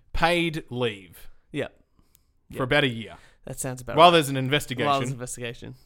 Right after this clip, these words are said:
Speaker 2: It'd be a very v-, easy investigation, I'll give you that one.
Speaker 1: <laughs>
Speaker 2: It's already in the news.
Speaker 1: <laughs> A, a good year. Uh, a, a good year.
Speaker 2: Oh.
Speaker 1: Um, uh, yes.
Speaker 2: Well, Kieran.
Speaker 1: Yes.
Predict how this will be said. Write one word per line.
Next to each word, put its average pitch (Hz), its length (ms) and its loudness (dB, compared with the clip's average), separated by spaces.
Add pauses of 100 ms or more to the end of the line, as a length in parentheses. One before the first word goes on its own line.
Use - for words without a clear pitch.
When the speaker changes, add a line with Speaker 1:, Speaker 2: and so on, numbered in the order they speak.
Speaker 2:
It'd 147 140 -12
be 202 60 0
a - 40 -4
very 233 180 10
v-, 190 140 -4
easy 190 280 -4
investigation, 147 640 -4
I'll 139 80 -6
give - 180 -4
you 139 80 4
that 143 180 4
one. 143 180 0
Speaker 1:
<laughs> 151 80 -4
Speaker 2:
It's 151 100 -6
already 190 220 2
in 151 80 -4
the 143 80 -6
news. 143 500 -4
Speaker 1:
<laughs> 143 60 -14 (480)
A, 143 120 -16 (240)
a 165 80 -14
good 165 260 2
year. 120 420 -2
Uh, 123 540 -4
a, 123 260 -10
a 123 60 -12
good 117 220 -12
year. 101 180 -16 (300)
Speaker 2:
Oh. 98 80 -14 (300)
Speaker 1:
Um, 110 320 -14 (760)
uh, 117 40 -10
yes. - 1000 -16 (320)
Speaker 2:
Well, 196 140 -4
Kieran. 147 480 -10
Speaker 1:
Yes. - 400 -12